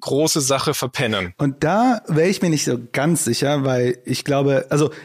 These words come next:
Speaker 2: ich glaub, du hast absolut recht, <laughs> so alles, all diese Dinger, die sie verschlafen haben. Und das ist sozusagen diese Organisationsbrille oder die, äh, ja, die Organisationsbrille. Es gibt da relativ viel zu,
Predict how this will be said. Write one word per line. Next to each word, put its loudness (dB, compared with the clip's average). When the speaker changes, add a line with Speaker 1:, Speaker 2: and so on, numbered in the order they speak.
Speaker 2:
ich 0
glaub, -2
du 0
hast -4
absolut 0
recht, 0
<laughs> 0
so -4
alles, 0
all 0
diese 2
Dinger, 0
die 0
sie 0
verschlafen -2
haben. -2
Und 0
das 0
ist -2
sozusagen 0
diese 2
Organisationsbrille 0
oder 0
die, 2
äh, 0
ja, 0
die 0
Organisationsbrille. -2
Es -4
gibt -2
da 0
relativ 0
viel 0
zu, 0